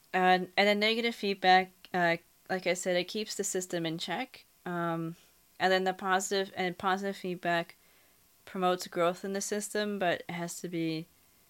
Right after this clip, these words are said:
careful because it could go out of control easily. And then negative feedback allows the system to,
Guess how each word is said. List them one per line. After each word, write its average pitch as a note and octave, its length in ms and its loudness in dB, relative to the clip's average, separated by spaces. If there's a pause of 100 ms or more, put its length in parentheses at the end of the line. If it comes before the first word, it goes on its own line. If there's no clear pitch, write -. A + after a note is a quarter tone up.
(540)
careful F#3+ 560 4
because F3+ 500 -2
it E3+ 140 -6
could E3+ 320 -4 (680)
go E3+ 260 4
out D#3+ 140 6
of E3 100 -2
control E3 600 -6 (420)
easily. D#3+ 500 -6 (2750)
And F#3 140 4
then F#3+ 180 6
negative G#3+ 360 0
feedback G#3 580 2
allows F3+ 440 0
the F#3+ 100 -4
system F3+ 600 -4
to, F3 560 -4